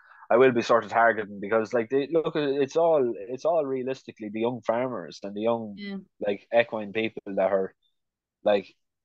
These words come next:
Speaker 1: tend to be, I suppose, the more vocal about the whole lot, the whole
Speaker 2: Yeah.
Speaker 1: lot of this. And, um, it's, it's great to see in a sense, but, like, if we really want to get impact and everything else like that, like, we need to get these people on board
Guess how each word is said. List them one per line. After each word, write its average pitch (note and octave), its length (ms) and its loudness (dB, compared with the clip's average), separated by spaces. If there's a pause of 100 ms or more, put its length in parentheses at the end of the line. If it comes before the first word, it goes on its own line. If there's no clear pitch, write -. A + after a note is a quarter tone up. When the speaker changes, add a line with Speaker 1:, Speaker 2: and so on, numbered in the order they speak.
(1200)
Speaker 1:
tend D3 280 -2
to - 60 -14
be, C3+ 300 2
I A#2+ 120 4
suppose, A2+ 500 -6
the A2 100 -4
more A2 400 -2
vocal G#2+ 480 2
about G2 240 -6
the G2+ 80 -10
whole G2 240 0
lot, F#2+ 200 -2 (200)
the G2 160 -2
whole G#2 120 2
Speaker 2:
Yeah. G2 120 2
Speaker 1:
lot F2+ 140 -2
of F#2+ 60 -10
this. - 380 -12 (120)
And, F#2+ 500 -6
um, G2 460 -2 (680)
it's, G#2 220 -4
it's A2 160 -4
great A#2+ 300 4
to A2+ 80 -6
see A2 200 -4
in G2+ 100 -8
a G2 60 -6
sense, G2+ 400 -4
but, G2 200 -2
like, G2+ 200 0
if - 200 -6
we G#2+ 160 -4
really G#2+ 260 -4
want G2+ 240 -4
to G2+ 80 -8
get F#2+ 240 -2
impact G2+ 500 -8
and G2 120 -12
everything F#2 300 -14
else F#2+ 220 -12
like F#2 140 -8
that, F#2+ 220 -2
like, F2+ 200 -10
we F#2 120 -10
need G2 260 -12
to G2 80 -10
get F#2+ 220 -4
these G#2 200 -8
people G2 300 -10
on F#2+ 240 -12
board G2 320 -2